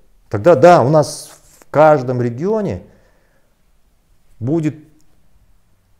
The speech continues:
все. Вот все, что мы можем сами произвести. Понимаете? Поэтому не ошибайтесь, не заблуждайтесь. При ближайшие пару лет цены на нефть не вернутся.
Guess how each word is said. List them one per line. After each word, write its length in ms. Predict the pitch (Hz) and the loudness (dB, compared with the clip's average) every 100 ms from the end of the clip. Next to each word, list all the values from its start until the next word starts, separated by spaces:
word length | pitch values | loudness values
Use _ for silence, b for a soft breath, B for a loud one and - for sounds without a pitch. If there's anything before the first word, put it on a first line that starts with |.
| _ _ - | _ _ -16
все. 560 | - 151 101 - - _ _ _ _ _ | -2 0 0 -4 -20 _ _ _ _ _
Вот 180 | 101 104 | -10 -6
все, 140 | - 202 | 0 0
что 160 | 180 | 0
мы 120 | 139 | -4
можем 320 | 127 160 135 113 | 0 0 0 -4
сами 300 | 139 143 107 | -6 -6 -6
произвести. 720 | 104 101 98 - 95 76 - _ - - - | -6 -6 -8 -10 -12 -12 -16 _ -20 -20 -16
Понимаете? 520 | 98 120 175 - 80 - - b b b b b b | -10 -4 -6 -6 -14 -20 -20 b b b b b b
Поэтому 720 | - 165 170 165 160 151 - _ _ - | -6 -4 -4 -4 -4 -6 -14 _ _ -12
не 140 | 131 147 | -6 -6
ошибайтесь, 880 | 139 139 196 208 202 175 - - _ - | -6 -2 2 2 0 -8 -10 -18 _ -12
не 100 | 117 | -8
заблуждайтесь. 1000 | 117 110 113 104 147 170 160 135 - - _ _ _ _ _ _ _ _ | -6 -6 -6 -6 -4 -2 -4 -8 -14 -20 _ _ _ _ _ _ _ _
При 540 | 117 123 117 107 101 - _ _ _ _ _ | -6 -2 -2 -4 -8 -16 _ _ _ _ _
ближайшие 840 | 107 113 135 131 - 107 101 95 92 _ _ _ | -10 -6 -4 -6 -8 -8 -8 -10 -16 _ _ _
пару 280 | 123 120 104 | -6 -6 -4
лет 280 | 113 175 - _ _ | -6 -8 -12 _ _
цены 280 | - 147 113 | -10 -10 -8
на 100 | 87 | -10
нефть 300 | 110 - - _ | -12 -12 -18 _
не 160 | 104 113 | -8 -8
вернутся. 460 | 95 90 87 - | -8 -12 -18 -20